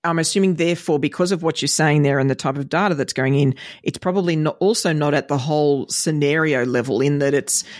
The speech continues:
it's, um, playing with the, you know, when you do the financial modelling, a lot of that is actually, uh, you don't necessarily know the inputs up front 'cause you're playing a bit to see what the outcomes might be and the timing. So, so I'm assuming it's not doing that either, aside from things that are really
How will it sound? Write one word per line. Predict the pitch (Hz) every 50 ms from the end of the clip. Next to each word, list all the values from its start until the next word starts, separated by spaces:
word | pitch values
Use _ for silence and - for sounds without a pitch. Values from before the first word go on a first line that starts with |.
| - - _ -
it's, | 151 139 - - - - - -
um, | - 135 135 135 135 135 131 131
playing | - - - 165 156 151 151 151 151 151
with | 143 147 104 -
the, | 139 - - 143
you | 151 151
know, | 131 123
when | 135 143 151 151
you | 143 143
do | 127 147 143 139
the | 135 131
financial | - 175 170 135 131 127 - 139
modelling, | 135 139 135 143 143 135 120
a | 131
lot | 147 151 156 165
of | 151 131
that | 143 131 127
is | 127 127
actually, | 135 139 131 - - 147 143 135 135 139 135 - - - - - - - _ - -
uh, | - - - - - _
you | 151 143 151
don't | 139 - 170 160 170 170 - 160
necessarily | 156 156 - - 156 - - 156 143 139 139 139 139
know | 139 143 143 147 160
the | 147 151 139
inputs | 139 135 - 147 - -
up | 135 - -
front | - 143 139 -
'cause | - 143 139
you're | 139 127
playing | - - - 147 139 143 156 156 160
a | 156
bit | 139 170 220 - -
to | - -
see | - - - 151 143
what | 147 147 -
the | - 139 143
outcomes | 151 143 - - 151 143 139
might | 151 143 143 131 -
be | - 143 147 143 143 139
and | 143 139
the |
timing. | 135 - - 139 139 143 151 151 165
So, | 165 - - 147 139 143 - - - - - - -
so | - - - 160 151 143
I'm | 143 147 156
assuming | 151 - - 170 170 170 151
it's | 127 - 156
not | 151 147 143 - -
doing | 156 147 147 143
that | 143 143 143
either, | 139 143 143 143 143 139
aside | 147 143 - - 156 151 160 160
from | - - 160 147
things | - 147 143 139 143
that | 143 139
are | 139
really | 143 147 143 143 139 139 117